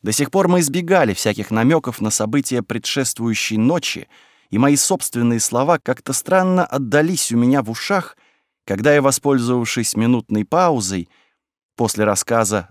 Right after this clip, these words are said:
о знаменитой скатерти, осмелился спросить: «А скажите, пожалуйста, мистер Джерви, кто такой, собственно, этот мистер Робин Кэмпбелл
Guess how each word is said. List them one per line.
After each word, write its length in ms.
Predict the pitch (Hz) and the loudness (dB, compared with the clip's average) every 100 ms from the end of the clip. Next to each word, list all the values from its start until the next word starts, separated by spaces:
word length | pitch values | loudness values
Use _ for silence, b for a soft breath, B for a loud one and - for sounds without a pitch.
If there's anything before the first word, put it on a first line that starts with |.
| - | -10
о 100 | 98 | -8
знаменитой 520 | 92 107 110 107 92 | -2 0 0 -2 -6
скатерти, 800 | - - 180 - 98 - - - _ _ _ | -8 -2 -2 -2 -10 -10 -14 -18 _ _ _
осмелился 560 | - - 156 180 156 156 | -6 -2 0 0 -2 -2
спросить: 720 | - - 156 - 110 - - _ _ _ _ _ _ _ _ _ _ _ _ _ _ _ | -4 -4 -4 -4 -6 -8 -18 _ _ _ _ _ _ _ _ _ _ _ _ _ _ _
«А 80 | - | -10
скажите, 400 | - 104 135 180 | -8 -6 -6 -6
пожалуйста, 640 | 160 151 147 131 95 - 92 | -6 -4 -2 -2 -2 -6 -4
мистер 340 | 139 - 123 | -4 -4 -8
Джерви, 480 | 95 123 104 82 - _ _ _ _ | -6 -4 -4 -8 -20 _ _ _ _
кто 180 | - 180 | -8 -4
такой, 280 | 185 - 180 | -4 -2 -2
собственно, 520 | - 139 - 120 123 | -2 -4 -4 0 2
этот 480 | 117 110 110 - - _ _ _ - | 2 0 -4 -6 -20 _ _ _ -2
мистер 540 | 123 127 - 117 107 | 0 0 0 -2 -2
Робин 520 | - 113 127 104 107 95 | -6 0 0 0 -2 -2
Кэмпбелл 580 | - 151 110 85 - | -4 -2 -2 -4 -10